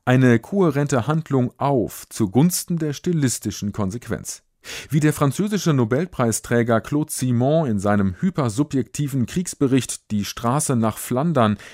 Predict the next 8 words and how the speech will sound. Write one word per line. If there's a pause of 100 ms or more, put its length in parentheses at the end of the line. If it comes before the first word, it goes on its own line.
(260)
vermengt
Minko
übergangslos
Szenen,
Zeitebenen,
Motive
und
Assoziationen.